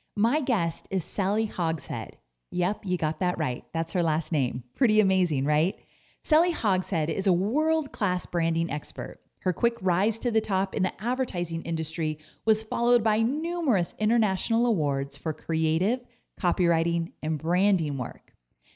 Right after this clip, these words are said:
Now, these days, she's parlayed her understanding of what works in the advertising world into a training that hundreds of thousands of entrepreneurs use to measure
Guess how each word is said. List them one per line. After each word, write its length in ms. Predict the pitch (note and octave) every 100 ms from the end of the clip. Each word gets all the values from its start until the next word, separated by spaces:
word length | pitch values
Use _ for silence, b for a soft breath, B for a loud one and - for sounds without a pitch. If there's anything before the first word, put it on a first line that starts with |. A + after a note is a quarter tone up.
| -
Now, 140 | B3+
these 300 | A#3+ F#4 G#4
days, 380 | A3+ E3 E3 -
she's 280 | - - A3
parlayed 680 | - - A#3+ A#3+ B3 C4+ A#3
her 200 | G#3+ -
understanding 720 | F#3 F3+ - D#3 D#3 D3 D3
of 140 | E3
what 200 | D#3+ E3
works 300 | F3+ F3+ F3
in 120 | F3 D#3
the 100 | -
advertising 600 | A3+ F4+ C#4 F3 D3+ D#3 D3+
world 300 | D3 D3 D3 b b b
into 240 | A3 A3
a 60 | G#3
training 640 | - - D4+ D#4+ G#3+ F3 B B
that 180 | A3 A3
hundreds 720 | - - F4 E4+ C#4+ G3 D#3+
of 80 | -
thousands 460 | - G#3 G3+ G3+ F#3
of 80 | -
entrepreneurs 800 | F3 - - F#3+ D#3+ C#3 D3 -
use 380 | D#3+ C#3 D3 -
to 120 | F#3
measure 560 | F#3 G#3 A3+ G#3+ E3